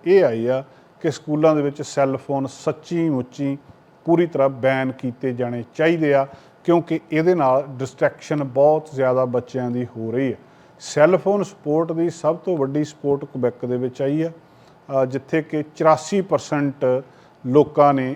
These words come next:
ਇਹ ਬੈਨ ਕਰਨ ਦੀ ਗੱਲਬਾਤ ਕੀਤੀ ਆ। ਅਲਬਰਟਾ ਦੇ ਵਿੱਚ ਸਭ ਤੋਂ ਘੱਟ ਸਪੋਰਟ ਆ, ਸਿਰਫ ਪਝੱਤਰ percent ਲੋਕਾਂ ਨੇ ਕਿਹਾ ਕਿ, ਅ, ਸੈੱਲ ਫੋਨ ਜਿਹੜੇ ਆ ਸਕੂਲਾਂ ਦੇ ਵਿੱਚ ਬੈਨ ਕਰ ਦੇਣੇ ਚਾਹੀਦੇ। ਹਾਲਾਂਕਿ ਪਝੱਤਰ percent ਵੀ ਬਹੁਤ ਜ਼ਿਆਦਾ ਹੈ, ਪਰ ਜਦੋਂ ਸਾਰੇ ਸੂਬਿਆਂ ਦਾ, ਪ੍ਰੋਵਿੰਸਸ ਦਾ ਦੇਖਿਆ ਜਾਂਦਾ, ਤਾਂ ਉਹਦੇ ਵਿੱਚ ਇਹ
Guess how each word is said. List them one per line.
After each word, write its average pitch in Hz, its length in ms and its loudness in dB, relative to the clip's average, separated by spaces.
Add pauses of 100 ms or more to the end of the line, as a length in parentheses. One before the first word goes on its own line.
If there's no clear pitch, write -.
(140)
ਇਹ 143 240 2
ਬੈਨ 127 340 -2
ਕਰਨ 123 280 -2
ਦੀ 135 140 -4
ਗੱਲਬਾਤ 120 540 -2
ਕੀਤੀ 107 280 -12
ਆ। 98 80 -14 (420)
ਅਲਬਰਟਾ 214 460 6
ਦੇ 220 100 2
ਵਿੱਚ 202 160 -2
ਸਭ 175 200 -4
ਤੋਂ 190 160 -4 (120)
ਘੱਟ 139 160 -2
ਸਪੋਰਟ 127 380 -8
ਆ, 123 40 -8
ਸਿਰਫ 190 220 -2
ਪਝੱਤਰ 180 300 -4
percent 156 360 -6
ਲੋਕਾਂ 147 280 -4
ਨੇ 135 160 -4
ਕਿਹਾ 170 240 2 (480)
ਕਿ, 151 320 2 (260)
ਅ, - 20 0
ਸੈੱਲ 139 280 0
ਫੋਨ 143 200 -6
ਜਿਹੜੇ 143 180 -2
ਆ 147 60 0
ਸਕੂਲਾਂ 135 360 -4
ਦੇ 135 80 -6
ਵਿੱਚ 135 180 -8
ਬੈਨ 127 240 -4
ਕਰ 143 180 -2
ਦੇਣੇ 151 180 -4
ਚਾਹੀਦੇ। 170 260 -2
ਹਾਲਾਂਕਿ 165 400 -2 (500)
ਪਝੱਤਰ 143 240 0
percent 160 280 -4
ਵੀ 175 120 -2
ਬਹੁਤ 160 300 2
ਜ਼ਿਆਦਾ 135 320 2
ਹੈ, 185 80 4
ਪਰ 190 280 0 (100)
ਜਦੋਂ 143 220 -4
ਸਾਰੇ 160 360 0
ਸੂਬਿਆਂ 135 480 -4
ਦਾ, 165 100 -2
ਪ੍ਰੋਵਿੰਸਸ 151 460 -6
ਦਾ 180 120 -4
ਦੇਖਿਆ 156 320 -6
ਜਾਂਦਾ, 151 220 -4
ਤਾਂ 180 140 -6
ਉਹਦੇ 180 120 -4
ਵਿੱਚ 156 200 -6
ਇਹ 143 180 -4